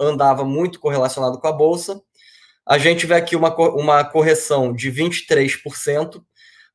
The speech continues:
É, pra quem tá vendo, "Ah, quer dizer que o high yield caiu menos?" Não.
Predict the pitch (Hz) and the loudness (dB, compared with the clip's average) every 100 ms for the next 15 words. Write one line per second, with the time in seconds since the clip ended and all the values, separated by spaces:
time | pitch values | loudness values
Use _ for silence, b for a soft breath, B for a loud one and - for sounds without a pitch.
0 | _ 127 139 135 131 - - 170 175 214 | _ 2 4 4 4 2 2 0 2 0
1 | 214 180 165 165 139 - 165 202 - 185 | 2 2 2 0 -2 -2 2 2 2 2
2 | 160 139 170 185 190 170 139 151 180 156 | 0 0 -2 -2 -4 -2 0 0 -2 -4
3 | - 156 147 131 156 185 156 120 - _ | -2 -2 0 0 0 0 -2 -8 -12 _
4 | 131 147 147 127 120 | -2 0 2 0 -6